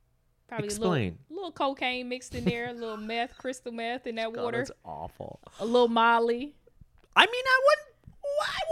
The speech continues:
Speaker 2: wouldn't put it past
Speaker 1: A little
Speaker 2: it.
Speaker 1: tequila.
Speaker 2: Tequila,
Speaker 1: Next
Speaker 2: I'll
Speaker 1: thing you
Speaker 2: take.
Speaker 1: know, you, you just ecstasy, you just ready to hunt somebody.
Speaker 2: I can see that.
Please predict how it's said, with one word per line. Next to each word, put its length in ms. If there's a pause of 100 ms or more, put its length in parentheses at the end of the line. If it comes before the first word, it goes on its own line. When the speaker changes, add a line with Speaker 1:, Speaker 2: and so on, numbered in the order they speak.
Speaker 2:
wouldn't 200
put 140
it 140
past 280
Speaker 1:
A 40
little 200
Speaker 2:
it. 80
Speaker 1:
tequila. 600 (400)
Speaker 2:
Tequila, 340
Speaker 1:
Next 120
Speaker 2:
I'll 60
Speaker 1:
thing 240
you 80
Speaker 2:
take. 60
Speaker 1:
know, 220
you, 340
you 240
just 420
ecstasy, 540
you 220
just 220
ready 460
to 200 (680)
hunt 280
somebody. 640 (1600)
Speaker 2:
I 120
can 180
see 220
that. 300